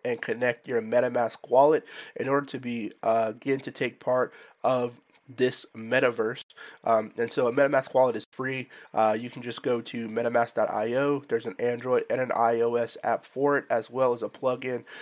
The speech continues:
uh, that you'll get on Chrome if you're using your Chrome extension. So their ticker sign is D G, um, and you'll essentially be playing, like, poker, um, other things you can play at the casino, uh, type games, um, for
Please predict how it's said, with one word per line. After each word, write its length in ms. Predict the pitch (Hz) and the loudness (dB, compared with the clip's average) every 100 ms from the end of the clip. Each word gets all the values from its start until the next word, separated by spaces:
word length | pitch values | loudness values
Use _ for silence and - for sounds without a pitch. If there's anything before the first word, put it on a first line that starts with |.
| - - | -4 0
uh, 200 | 113 113 | 0 2
that 180 | 117 | -2
you'll 140 | 113 117 | -2 -6
get 340 | 120 117 - - | -2 -2 -2 0
on 280 | 120 117 110 | 0 0 -4
Chrome 420 | - 127 127 120 | -2 0 0 -4
if 120 | 117 | -8
you're 80 | 117 | -10
using 200 | 117 110 | -10 -12
your 80 | 107 | -8
Chrome 280 | 117 110 | -4 -4
extension. 600 | 107 - - 123 - 123 - - - | -6 -8 -8 -8 -10 -16 -20 -20 -6
So 380 | - 131 107 - _ _ _ _ _ _ - | -2 0 -2 -6 _ _ _ _ _ _ -4
their 140 | 143 143 | -4 0
ticker 200 | 151 143 | 0 4
sign 200 | 139 123 | 4 4
is 140 | 113 | -2
D 200 | 131 120 | -10 -10
G, 340 | 120 156 170 - - - - | -2 -2 -2 -8 -14 -16 2
um, 240 | 123 120 - | 4 4 2
and 120 | 127 | -2
you'll 100 | 135 | -4
essentially 400 | 127 143 139 135 | -4 -8 -6 -8
be 140 | 120 | -8
playing, 360 | 113 127 120 117 | -4 0 0 0
like, 220 | 110 - | -4 -4
poker, 560 | - 127 - 127 123 117 - - - | -4 -4 -4 -4 -4 -6 -16 -14 -2
um, 480 | 107 107 104 - _ _ _ - | 0 2 -2 -8 _ _ _ 4
other 340 | 151 156 147 | 8 8 6
things 340 | 139 147 139 135 | 2 -2 -2 -2
you 80 | |
can 140 | 135 120 | -4 -2
play 240 | 127 123 | -2 -2
at 80 | 120 | 0
the 80 | 120 | -2
casino, 840 | 120 104 - 139 135 117 113 107 - - - 113 | -2 -4 -4 -4 -4 0 0 -2 -10 -20 -2 2
uh, 240 | 104 92 - | 4 2 -2
type 320 | - 107 90 | 2 2 2
games, 500 | 120 113 107 110 - - - | -2 -2 -2 -8 -16 -18 -10
um, 400 | - 82 - - - _ _ | -6 -6 -8 -16 -20 _ _
for 640 | - - 139 131 123 117 | -18 -2 2 4 4 4